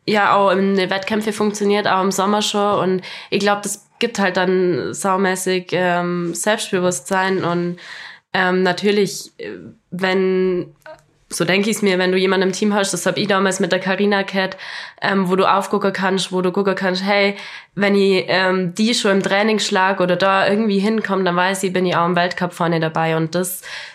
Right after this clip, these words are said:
ähm, zieht einen dann immer so mit und, ähm, ich hoffe, ich hab da die letzten,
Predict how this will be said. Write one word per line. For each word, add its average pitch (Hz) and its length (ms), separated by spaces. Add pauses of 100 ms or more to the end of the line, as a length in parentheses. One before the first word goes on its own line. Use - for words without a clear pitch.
ähm, 185 300
zieht 226 220
einen 202 160
dann 185 140
immer 180 180
so 180 140
mit 226 280
und, 165 280
ähm, 165 280
ich 170 140
hoffe, 190 200
ich 180 80
hab 175 160
da 165 360
die 180 200
letzten, 180 720